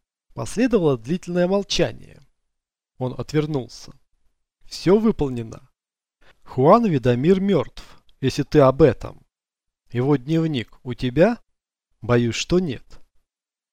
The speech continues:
На мгновение лицо его вытянулось, а потом затвердело,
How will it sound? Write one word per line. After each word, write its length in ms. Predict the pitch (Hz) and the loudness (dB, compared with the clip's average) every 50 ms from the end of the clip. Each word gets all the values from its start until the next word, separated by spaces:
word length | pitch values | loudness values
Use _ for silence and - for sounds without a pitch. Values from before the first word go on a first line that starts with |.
| _ - | _ -6
На 120 | 120 127 | -4 -4
мгновение 600 | 120 117 113 123 123 120 117 135 143 131 127 123 120 | -4 -2 -2 -2 0 0 2 2 2 2 2 0 0
лицо 360 | 113 117 110 - - 143 135 | -2 -4 -4 -2 0 2 2
его 220 | 127 123 120 117 | 2 2 0 -2
вытянулось, 760 | 113 117 156 208 - - 151 127 110 95 - - - - - - - - _ _ _ _ _ - | -2 0 -2 -2 -2 -4 -10 -8 -8 -10 -12 -16 -18 -16 -14 -14 -16 -16 _ _ _ _ _ -12
а 100 | - 120 | -8 -2
потом 340 | - 131 - - 123 117 | 0 0 0 0 -4 -4
затвердело, 800 | 104 117 117 - 139 165 170 165 147 160 127 107 - 60 - - | -4 -6 -6 -2 -2 -2 -2 -2 -2 -2 -2 -2 -4 -10 -18 -20